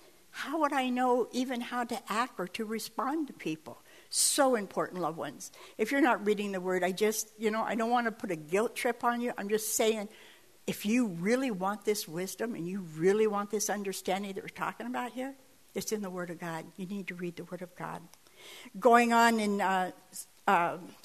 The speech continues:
Psalm one ten, so it says, "The fear of the Lord gives us good understanding."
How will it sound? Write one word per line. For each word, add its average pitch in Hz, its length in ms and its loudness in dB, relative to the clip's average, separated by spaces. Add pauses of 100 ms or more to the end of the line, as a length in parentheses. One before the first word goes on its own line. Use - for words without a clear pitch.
Psalm 208 380 4
one 208 260 4
ten, 220 300 4
so - 160 0
it 175 80 2
says, 196 240 4
"The 196 120 0
fear 233 260 4
of 220 100 4
the 202 80 0
Lord 196 300 2
gives 196 220 -2
us 180 160 -2
good 170 360 -4
understanding." 165 1040 -2